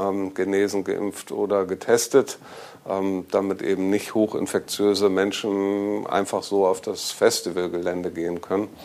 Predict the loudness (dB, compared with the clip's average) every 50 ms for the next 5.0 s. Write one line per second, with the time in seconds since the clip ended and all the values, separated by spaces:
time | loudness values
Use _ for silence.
0 | -16 -14 -14 -16 -16 -18 -20 -20 -20 _ _ -16 -14 -14 -16 -18 -6 -2 0 0
1 | 2 2 0 -2 0 4 6 8 8 8 6 2 2 0 0 0 0 -4 -6 -4
2 | 0 0 0 0 2 0 0 2 2 2 2 0 -2 -2 -2 -4 -4 -4 -4 -2
3 | 2 2 2 2 2 -2 -6 -6 -4 -4 -4 -2 -2 -2 -2 0 0 0 2 2
4 | 2 0 0 -2 -8 -6 -6 -4 -4 -4 -6 -2 0 2 4 6 6 6 4 4